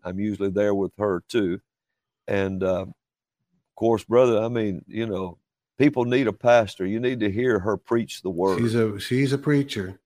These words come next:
Speaker 2: She
Speaker 1: Oh,
Speaker 2: is.
Speaker 1: I
Speaker 2: She's
Speaker 1: mean,
Speaker 2: gonna
Speaker 1: and you know, you know, it's a pastor's anointing that cuts giants' heads off.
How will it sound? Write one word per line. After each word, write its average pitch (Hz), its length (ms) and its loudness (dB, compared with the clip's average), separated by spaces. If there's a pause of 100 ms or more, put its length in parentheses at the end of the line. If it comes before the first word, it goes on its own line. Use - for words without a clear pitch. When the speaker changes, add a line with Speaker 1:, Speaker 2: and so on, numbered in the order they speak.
Speaker 2:
She - 80 -4
Speaker 1:
Oh, 131 380 8
Speaker 2:
is. 120 80 8
Speaker 1:
I 131 80 6
Speaker 2:
She's 117 120 0
Speaker 1:
mean, 131 220 2
Speaker 2:
gonna 110 140 -2
Speaker 1:
and 110 220 -4
you 143 100 -2
know, 135 340 2 (680)
you 131 160 2
know, 135 280 6
it's - 280 -2
a 123 80 -2
pastor's 160 560 0
anointing 117 460 -2
that - 160 -4
cuts 113 300 2
giants' 107 460 0
heads 107 380 0
off. 78 340 -6